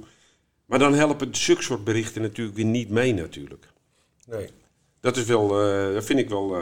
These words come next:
Speaker 1: ja, ja, het, eh, het is een onderdeel van, je ziet in alle, alle sporten zie je terugkomen. Eh, maar dat helpt dan weer niet mee. Dus,
Speaker 2: Nee.
Speaker 1: eh, wat dat er gaat, goed dat, het, eh, dat er, eh, nou ja, streng op wordt gelet. En,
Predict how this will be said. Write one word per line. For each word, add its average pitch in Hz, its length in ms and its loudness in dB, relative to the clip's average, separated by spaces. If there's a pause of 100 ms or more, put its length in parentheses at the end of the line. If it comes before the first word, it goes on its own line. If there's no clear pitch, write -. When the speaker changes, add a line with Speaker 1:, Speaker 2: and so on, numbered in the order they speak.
Speaker 1:
ja, 110 280 -4 (300)
ja, 98 300 -10
het, - 220 -10
eh, 98 220 -6
het 101 160 -10
is 107 120 -6
een 110 100 -2
onderdeel 104 500 0
van, 104 200 -2
je 104 100 -6
ziet 101 240 -10
in 98 80 -2
alle, 98 260 -2 (340)
alle 95 260 -2
sporten 113 520 -4
zie 101 180 -8
je 98 140 -6
terugkomen. 98 640 -4 (640)
Eh, 92 280 -2
maar 98 140 0
dat 131 180 2
helpt 120 260 -2
dan 104 140 -2
weer 95 100 -2
niet 92 160 -4
mee. 90 200 -8 (200)
Dus, 98 200 -6
Speaker 2:
Nee. 87 80 -4
Speaker 1:
eh, 82 60 -8
wat 98 100 -4
dat 110 140 2
er 110 60 -4
gaat, 107 200 -2
goed 120 220 -4
dat, 101 180 -4
het, 92 220 -10
eh, 92 80 -6 (240)
dat 90 200 -12
er, 82 140 -8
eh, 73 60 -8 (580)
nou 73 120 -14
ja, 67 60 -16
streng 85 340 -8
op 80 180 -14
wordt 82 180 -14
gelet. 80 400 -16
En, 73 120 -16